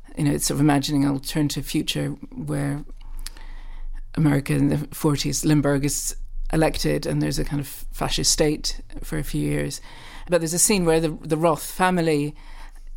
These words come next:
goes to the Lincoln Memorial and kind of try and read the, the Gettysburg Address, read the second inauguration, rather. And that's what we're kind of measuring the, the current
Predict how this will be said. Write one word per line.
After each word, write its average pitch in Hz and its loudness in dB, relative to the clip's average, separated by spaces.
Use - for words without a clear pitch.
goes 156 4
to 165 0
the 156 2
Lincoln 147 4
Memorial 143 2
and 151 2
kind 147 2
of 143 -2
try - -2
and 156 6
read 151 4
the, 143 0
the 151 -8
Gettysburg 143 -4
Address, 143 -4
read 156 0
the 160 2
second 160 4
inauguration, 143 2
rather. 139 -6
And 165 6
that's - 0
what - -6
we're 147 0
kind 143 2
of 135 2
measuring 139 4
the, 147 -6
the 139 -8
current 139 -6